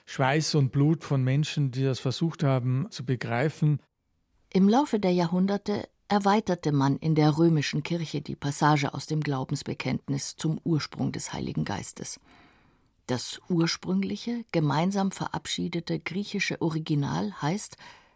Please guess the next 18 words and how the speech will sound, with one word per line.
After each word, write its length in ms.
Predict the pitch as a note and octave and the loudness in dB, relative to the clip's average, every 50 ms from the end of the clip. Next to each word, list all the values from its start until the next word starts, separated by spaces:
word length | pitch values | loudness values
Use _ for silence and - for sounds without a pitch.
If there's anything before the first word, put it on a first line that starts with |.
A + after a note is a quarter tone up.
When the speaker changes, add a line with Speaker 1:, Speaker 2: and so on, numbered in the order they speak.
| _ _ _ _ _ _ _ | _ _ _ _ _ _ _
Speaker 2:
„der 280 | - F3 F#3 F#3 - _ | 4 4 4 4 0 _
aus 220 | D#3+ F3 E3 - | -2 -2 -2 -2
dem 220 | _ - E3 E3 D#3 | _ 0 0 0 0
Vater 420 | - - E3 D#3 D#3 D3+ - C3 | 0 0 0 0 2 0 -2 -2
hervorgeht“. 840 | B2 A#2 B2+ A#2+ A2+ - - C3 A#2+ A#2+ A#2 - - - _ - - _ _ _ _ _ _ _ _ _ _ _ _ _ _ _ - - - _ | -2 -2 -2 -4 -4 -4 -6 -6 -6 -4 -6 -6 -8 -8 _ -12 -20 _ _ _ _ _ _ _ _ _ _ _ _ _ _ _ -20 -20 -8 _
Im 220 | - D#3+ D#3 C#3 | 6 6 6 8
Westen 600 | E3+ A3 C4+ - - - _ - F3 A3 A#3 A#3 - | 6 4 4 2 0 -2 _ -4 -4 -2 -2 -4 -6
fügte 400 | - - - A#3+ A#3+ - - G#3 | -4 -2 -2 -2 -2 -2 -2 0
man 240 | G3 F#3 F#3 G3 - | 2 2 2 0 0
in 160 | - - D#3+ | 0 -2 0
der 160 | D3+ D3+ D3 | 0 0 -2
lateinischen 640 | D3 C#3+ C#3 _ - F#3+ - A#3 A3+ F#3 - - - | -2 -4 -6 _ -4 0 2 2 2 0 -2 -6 -4
Übersetzung 840 | - E3 D#3 D3+ C#3+ - D3+ D#3+ E3+ - - G#3 G#3+ G#3+ G#3+ G#3+ A#3+ _ _ _ | -4 -4 -2 -2 -2 0 -2 -2 -2 -4 -4 0 0 0 0 -2 -6 _ _ _
ein 200 | - A3+ A3+ _ | -2 -2 -2 _
kleines 560 | - - - A#3 B3 B3+ A#3 G#3+ - - - | -8 -6 -4 -2 0 0 -2 -2 -4 -4 -2
Wort 320 | E3 D#3 D3 C3 B2 - - - | -2 -2 -2 -2 -6 -6 -4 -2
ein, 260 | C#3 C3 C3 - B2 _ _ _ _ - _ _ _ _ _ _ _ _ | -2 -2 -2 -4 -8 _ _ _ _ -20 _ _ _ _ _ _ _ _
filioque. 920 | - - - G#3 G3+ G3+ G3+ G3 G3 F#3+ E3+ D3 _ - - B2 A#2 - | -16 -6 -4 -2 -2 0 0 0 0 -2 -4 -4 _ -6 -6 -4 -6 -6